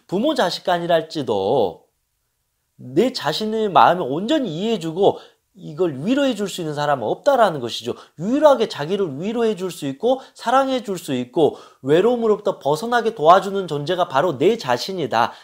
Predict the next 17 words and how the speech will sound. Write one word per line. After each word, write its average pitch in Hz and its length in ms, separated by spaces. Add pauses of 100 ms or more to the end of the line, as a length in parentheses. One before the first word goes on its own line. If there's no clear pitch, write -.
내 190 280
마음이다. 143 1040
그래서 190 220
내가 180 320
스스로 254 580 (240)
강하게 175 560 (220)
먼저 170 500 (180)
일어났을 214 1120
때 120 380 (140)
내가 190 280
내 156 180
삶의 190 460
주인이 208 480
되고 139 400 (180)
남한테 175 520
의지하지 196 580
않고 131 640